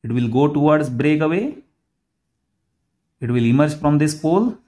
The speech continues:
and it will go towards breakaway. Remember, this root locus graph that will be symmetric with respect to real axis.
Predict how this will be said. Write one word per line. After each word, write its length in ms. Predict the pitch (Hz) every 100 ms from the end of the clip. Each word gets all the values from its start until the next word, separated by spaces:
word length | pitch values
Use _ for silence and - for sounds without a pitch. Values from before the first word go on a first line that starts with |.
| _ _ _ 127
and 120 | 127
it 120 | 117
will 140 | 123
go 240 | 113 127 160
towards 420 | 156 139 139 -
breakaway. 580 | 139 139 143 151 175 -
Remember, 540 | 127 135 185 165 190 - _ _ _ _ _ _ _ _
this 260 | 131 156 127
root 260 | 127 165
locus 300 | 180 175 185
graph 320 | 151 147 170 131
that 160 | 131
will 160 | 151 151
be 100 | 151
symmetric 500 | 151 143 156 180 151
with 120 | 143
respect 380 | 139 131 131 127
to 100 | 127
real 280 | 117 117 110
axis. 540 | 110 175 214 -